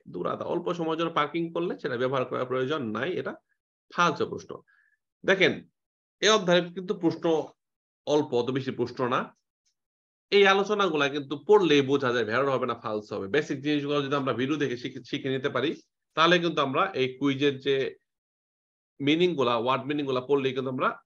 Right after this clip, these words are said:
বুঝতে পারবো। So, আপনারা যারা এক্স নাইনে আছেন বা যারা নতুন, যারা এই ক্লাসের ভিডিও তিনটা দেখেছেন, আপনারা এখন আর্গুমেন্টতে গিয়ে অধ্যায় ষোলো, ষোলোর উপর সিলেক্ট করে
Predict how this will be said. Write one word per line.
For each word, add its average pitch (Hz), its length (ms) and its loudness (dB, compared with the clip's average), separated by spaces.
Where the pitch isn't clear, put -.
বুঝতে 113 320 -2
পারবো। 90 260 -6
So, - 340 2
আপনারা 170 440 4
যারা 139 140 4
এক্স 143 220 -2
নাইনে 143 220 2
আছেন 143 320 -2
বা 117 200 -6
যারা 117 280 0
নতুন, 123 440 -2
যারা 107 220 -2
এই 110 60 -4
ক্লাসের 120 360 -6
ভিডিও 123 220 -4
তিনটা 120 220 -6
দেখেছেন, 120 440 -6
আপনারা 143 320 -2
এখন 135 140 0
আর্গুমেন্টতে 135 540 -2
গিয়ে 156 320 -4
অধ্যায় 117 300 -2
ষোলো, 156 500 0
ষোলোর 151 240 -2
উপর 151 160 -2
সিলেক্ট 143 340 -4
করে 202 260 -2